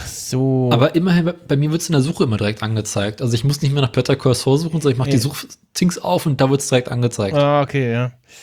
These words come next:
Speaker 1: Ähm, so, wir schauen mal, ich springe mal,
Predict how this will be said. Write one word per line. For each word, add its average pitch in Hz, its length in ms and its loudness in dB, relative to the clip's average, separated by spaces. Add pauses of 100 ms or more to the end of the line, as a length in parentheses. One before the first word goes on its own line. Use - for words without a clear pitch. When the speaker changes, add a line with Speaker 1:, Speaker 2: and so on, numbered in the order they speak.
(380)
Speaker 1:
Ähm, 135 760 2 (1800)
so, 117 1040 0
wir 117 360 0
schauen 127 840 -4
mal, 123 640 4
ich - 220 -10
springe 117 460 -6
mal, 113 560 2